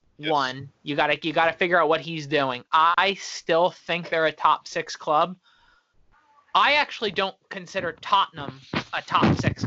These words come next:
Speaker 2: club. And my reason why is at least Arsenal's front office give them a little bit of money. Tottenham's front office didn't give Poch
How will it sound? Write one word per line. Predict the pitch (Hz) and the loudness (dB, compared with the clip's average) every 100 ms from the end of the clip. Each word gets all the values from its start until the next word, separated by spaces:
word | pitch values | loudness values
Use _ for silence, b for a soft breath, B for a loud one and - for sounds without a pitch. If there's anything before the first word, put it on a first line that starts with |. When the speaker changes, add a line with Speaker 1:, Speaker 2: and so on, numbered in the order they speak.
| - | -4
Speaker 2:
club. | 156 131 135 - | -4 -4 -6 -10
And | 175 | -6
my | 175 | -4
reason | 180 214 202 190 | -2 -4 -6 -4
why | 190 196 190 | 2 4 4
is | 170 170 156 - | 2 -2 -4 -4
at | 165 175 | -4 -4
least | 196 220 - | -6 -6 -4
Arsenal's | 190 190 185 202 190 180 | 0 0 0 -4 -6 -6
front | - - 190 175 170 170 | -10 -6 0 0 0 0
office | 170 175 - 190 185 - | 2 2 -2 -4 -6 -10
give | 170 170 | -6 -4
them | 165 160 147 | -4 -6 -6
a | |
little | 143 151 175 | -4 -2 -2
bit | 180 208 | 0 -4
of | |
money. | 202 208 214 220 | 0 0 0 -4
Tottenham's | - 185 196 214 214 | -2 2 2 0 -6
front | - 202 190 | 0 0 4
office | 185 185 180 - | 2 0 -8 -4
didn't | 180 175 185 | -4 -4 -6
give | 185 175 - | -6 -6 -8
Poch | - 180 - | 0 2 2